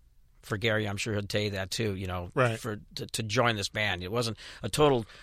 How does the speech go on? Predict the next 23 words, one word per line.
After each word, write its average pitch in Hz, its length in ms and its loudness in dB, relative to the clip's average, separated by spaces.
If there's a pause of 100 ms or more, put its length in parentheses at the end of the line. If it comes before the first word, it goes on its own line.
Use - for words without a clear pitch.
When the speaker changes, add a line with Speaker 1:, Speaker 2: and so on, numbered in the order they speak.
Speaker 1:
joyous 139 360 8
time 131 220 6
because 107 160 -4
there 127 80 4
was 127 120 0
a 110 60 -2
lot 123 200 6
of - 80 -2
personal 120 320 -2
stuff 110 300 2
going 104 300 -4
on, 104 440 0 (480)
uh, 82 320 -2 (600)
within 113 320 4
the 107 60 -2
band 92 420 0 (280)
Speaker 2:
Right. 120 220 2
Speaker 1:
when 117 120 2
he, 110 160 0
when 110 160 -2
he 110 120 0
joined. 104 440 -4 (1120)
But 123 220 6